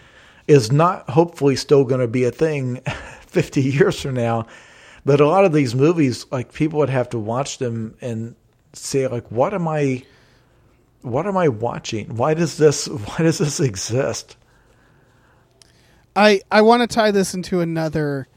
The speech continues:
Speaker 2: we don't have to be done with this section, but I wanna talk about the fact, that weird fact that so many movies seem to be written on the fly, like m-, major trilogies. Um, and there was, of course, the J J Abrams interview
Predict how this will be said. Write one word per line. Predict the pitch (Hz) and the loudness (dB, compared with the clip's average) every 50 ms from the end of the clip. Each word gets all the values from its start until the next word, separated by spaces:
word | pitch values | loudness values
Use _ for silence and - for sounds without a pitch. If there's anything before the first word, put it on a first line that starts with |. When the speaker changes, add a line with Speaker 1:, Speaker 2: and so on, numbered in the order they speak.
| _ _ _ _ _ - | _ _ _ _ _ 0
Speaker 2:
we | 185 202 | 4 4
don't | 220 226 226 | 6 6 4
have | 220 185 | 4 2
to | 208 202 | 0 -2
be | 208 196 | -2 0
done | 190 190 185 185 | -2 -2 -2 -2
with | 175 170 | -4 -6
this | 180 175 | -8 -8
section, | - - 180 160 - - 160 147 | -6 -6 -8 -8 -8 -10 -10 -6
but | 143 160 156 | -4 -4 -2
I | 156 165 | -2 0
wanna | 170 180 185 185 180 | -2 -2 -2 -2 -2
talk | - 208 175 165 - | -2 -2 -2 -2 -4
about | 160 170 165 160 - | -4 -4 -4 -4 -4
the | 165 | -8
fact, | - - 185 180 165 156 - - - _ _ _ _ _ _ _ _ _ | -6 -2 0 0 0 -2 -4 -10 -20 _ _ _ _ _ _ _ _ _
that | - 214 208 - | 0 2 2 2
weird | 185 190 220 233 240 240 208 | 0 0 2 2 2 2 0
fact | - - 226 214 226 240 - _ | 0 0 2 4 4 2 2 _
that | - 208 - | -4 -6 -4
so | - - 226 220 | -4 -2 -2 0
many | 208 220 220 247 254 | 0 2 2 4 4
movies | 226 220 220 233 226 214 269 262 262 262 - | 4 4 2 2 2 2 0 0 0 0 -2
seem | - - - 220 220 226 240 | -4 -6 -4 -2 -2 -4 -4
to | 220 254 | -4 -6
be | 220 196 226 214 | -4 -2 -2 -2
written | 190 180 185 185 - 214 208 | -2 -2 -4 -4 -4 -4 -4
on | 196 180 175 | -2 -2 -2
the | 175 165 | -4 -6
fly, | - - 190 170 165 170 190 214 233 269 269 _ _ _ _ _ _ | -8 -6 -4 -4 -2 -2 -2 -2 -4 -4 -8 _ _ _ _ _ _
like | 196 190 180 156 170 | -2 -2 -2 -2 -4
m-, | 165 165 170 170 175 175 170 185 185 185 | -12 -14 -14 -14 -16 -14 -12 -10 -6 -2
major | 185 185 190 185 - 170 | -2 -2 -2 -2 -2 -4
trilogies. | 156 - - - 180 170 185 196 190 240 247 254 262 269 - - - _ _ _ _ _ _ _ _ _ _ _ _ | -6 -6 -4 -4 -2 -2 -2 -2 -4 -4 -4 -4 -6 -6 -10 -14 -20 _ _ _ _ _ _ _ _ _ _ _ _
Um, | - 185 190 185 185 175 - | -2 0 0 0 0 -4 -2
and | - 208 214 214 | -2 0 2 4
there | 220 214 | 4 4
was, | 208 196 220 | 4 4 2
of | 196 - - | -2 -8 -6
course, | - 226 220 208 196 - | -4 -2 -2 -2 -2 -4
the | - 185 | -6 -8
J | 170 - 196 185 | -4 -2 -2 -2
J | 175 160 175 165 | -2 -2 -4 -2
Abrams | - 202 233 247 226 202 196 175 160 147 139 - | 0 0 0 0 0 -2 -4 -4 -6 -8 -10 -8
interview | - 175 165 151 160 151 143 147 147 143 135 135 | -8 -8 -6 -6 -6 -6 -6 -6 -6 -6 -6 -8